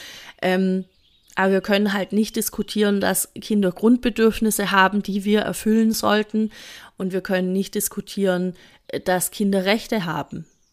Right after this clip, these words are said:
So, das ist meine Meinung dazu. Übrigens möchte ich auch an der Stelle kurz einmal sagen, alles, was ich hier sag-, sage, ist im Grunde nur,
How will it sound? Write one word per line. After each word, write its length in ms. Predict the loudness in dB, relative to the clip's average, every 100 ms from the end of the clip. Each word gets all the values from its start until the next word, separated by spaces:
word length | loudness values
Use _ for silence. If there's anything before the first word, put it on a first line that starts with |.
| _ _ _
So, 340 | -10 -10 -10 -16 _ _ _ _
das 380 | -12 -10 -10 -12 _ _ _ -20 -20 -20 -20 -20 -20 -20 -8
ist 180 | -6 2
meine 280 | 4 6 4
Meinung 320 | 2 -2 -4
dazu. 260 | -4 -4 -4
Übrigens 360 | 0 0 0
möchte 260 | 0 0 0
ich 100 | 0
auch 100 | 0
an 120 | 2
der 120 | 0
Stelle 300 | 0 0 0
kurz 220 | -2 -4
einmal 280 | -2 -2 -2
sagen, 320 | 0 -2 0 0
alles, 340 | 0 0 0
was 180 | -2 -2
ich 100 | -4
hier 140 | -2
sag-, 380 | 2 4 4 0 -8
sage, 380 | 2 4 4 0
ist 180 | -6 -6
im 140 | -8
Grunde 380 | -2 2 2 2
nur, 440 | 4 4 4 2